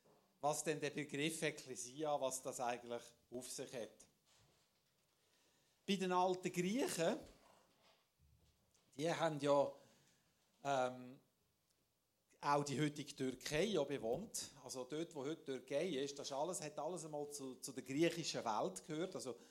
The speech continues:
ähm, Griechenland ist eigentlich viel, viel, viel, viel grösser gewesen als heute. Und die griechischen Städte sind sehr autonom gewesen.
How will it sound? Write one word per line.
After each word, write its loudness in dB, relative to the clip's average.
ähm, -6
Griechenland 0
ist -6
eigentlich 2
viel, 0
viel, 0
viel, -2
viel 4
grösser 4
gewesen -6
als -6
heute. -8
Und 0
die -10
griechischen 0
Städte -2
sind -4
sehr 0
autonom -2
gewesen. -4